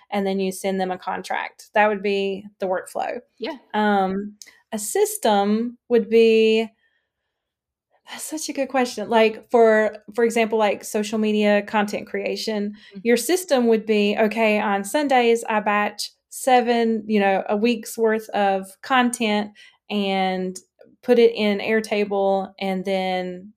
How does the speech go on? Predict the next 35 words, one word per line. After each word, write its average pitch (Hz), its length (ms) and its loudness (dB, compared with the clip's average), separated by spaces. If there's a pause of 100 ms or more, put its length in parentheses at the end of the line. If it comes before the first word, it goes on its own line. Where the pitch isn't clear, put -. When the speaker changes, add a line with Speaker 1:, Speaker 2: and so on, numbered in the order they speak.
(140)
Speaker 1:
you 190 100 -4
know, 180 280 -4
I, 180 520 -4
um, 190 540 -10 (800)
schedule 202 520 0
it 190 80 2
out," - 360 -4
or 202 100 -2
something 196 300 -2
Speaker 2:
Yeah. 196 60 -4
Speaker 1:
like 190 140 -6
that. - 200 -4 (420)
Yeah. 214 360 -2 (120)
So - 160 -12
that 202 140 -2
would 196 120 -8
be 190 160 -6
the 185 100 -6
difference, - 400 -14
I - 80 -8
think. - 240 -12
Speaker 2:
So 233 60 -16
that's 254 280 -4
the 240 100 -4
Speaker 1:
<laughs> - 280 0
Speaker 2:
system 247 220 -6
that 196 120 -10
you 214 80 -14
go 214 220 -6
through 202 280 -10
to 202 340 -14 (260)
basically 220 460 -4
implement 240 460 -10
the 214 60 -18
process. 190 640 -10